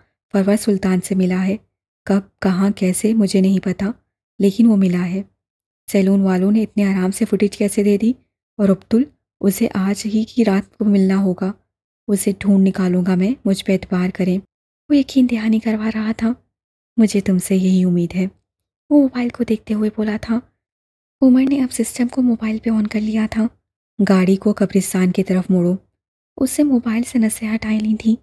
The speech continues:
सर, इस वक्त, नज़ीर, तुम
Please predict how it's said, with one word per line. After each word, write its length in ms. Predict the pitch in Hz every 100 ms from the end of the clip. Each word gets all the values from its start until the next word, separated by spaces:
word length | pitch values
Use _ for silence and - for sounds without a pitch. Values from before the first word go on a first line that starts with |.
| _ _ _ _
सर, 420 | - - 185 196 - -
इस 240 | 190 - 226
वक्त, 180 | 247 - _ _ _ _ _ _ -
नज़ीर, 580 | 190 185 180 185 180 226 - _ _ _ _
तुम 160 | 208 208